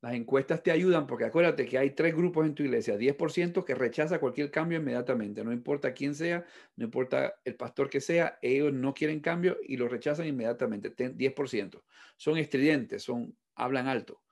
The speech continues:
El otro grupo acepta el cambio inmediatamente. Ese también es diez por ciento.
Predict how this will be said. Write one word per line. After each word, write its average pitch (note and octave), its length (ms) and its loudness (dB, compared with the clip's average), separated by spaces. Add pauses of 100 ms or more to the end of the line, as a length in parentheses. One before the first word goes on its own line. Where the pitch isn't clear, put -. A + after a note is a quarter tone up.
(1160)
El B2+ 120 0
otro D3+ 260 6
grupo G#3 400 4 (560)
acepta F#3+ 560 4
el E3 80 4
cambio F#3 260 2
inmediatamente. C#3+ 680 0
Ese D3 140 -2
también C#3+ 300 0
es B2+ 100 -2
diez C3 160 -2
por B2+ 160 -6
ciento. G2+ 360 -8